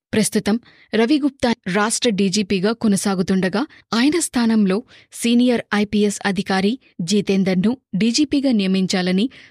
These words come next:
సీఎం రేవంత్ రెడ్డి భావిస్తున్నారు. శ్రీశైలం రోడ్డు వెంట వెళ్తున్న ఒక ద్విచక్ర వాహనంలో ఉన్న యువకుడు ప్రకృతి పిలవటంతో మన్యంలో పని కానిచ్చుకోగా ఫారెస్ట్ ఆఫీసర్లు ప్లాస్టిక్ బాటిల్ తీసుకున్నందుకు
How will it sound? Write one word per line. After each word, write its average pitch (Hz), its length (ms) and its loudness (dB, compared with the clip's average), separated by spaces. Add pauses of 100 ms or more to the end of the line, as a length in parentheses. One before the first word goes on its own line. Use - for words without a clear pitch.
సీఎం 277 400 2
రేవంత్ 202 360 0
రెడ్డి 190 260 -2
భావిస్తున్నారు. 190 800 -2 (960)
శ్రీశైలం 233 680 2
రోడ్డు 202 240 2
వెంట 202 240 2
వెళ్తున్న 190 600 0
ఒక 208 160 -2
ద్విచక్ర 202 560 -2
వాహనంలో 196 720 0
ఉన్న 202 180 2
యువకుడు 196 640 -2 (380)
ప్రకృతి 262 420 2
పిలవటంతో 196 720 0 (380)
మన్యంలో 262 460 6
పని 202 260 4
కానిచ్చుకోగా 196 720 2 (260)
ఫారెస్ట్ 262 500 0
ఆఫీసర్లు 190 680 0 (320)
ప్లాస్టిక్ 240 460 0
బాటిల్ 233 360 0
తీసుకున్నందుకు 202 840 0